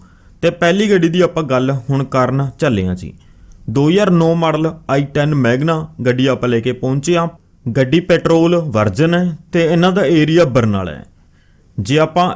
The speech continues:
ਰੇਟ ਦੀ ਗੱਲ ਕਰੀਏ ਤਾਂ ਮਾਲਕ ਨੇ ਫਿਕਸ ਰੇਟ ਆਖਿਆ ਹੈ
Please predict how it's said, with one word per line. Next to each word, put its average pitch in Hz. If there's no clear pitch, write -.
ਰੇਟ 143
ਦੀ 185
ਗੱਲ 180
ਕਰੀਏ 175
ਤਾਂ 190
ਮਾਲਕ 151
ਨੇ 165
ਫਿਕਸ 156
ਰੇਟ 147
ਆਖਿਆ 123
ਹੈ 165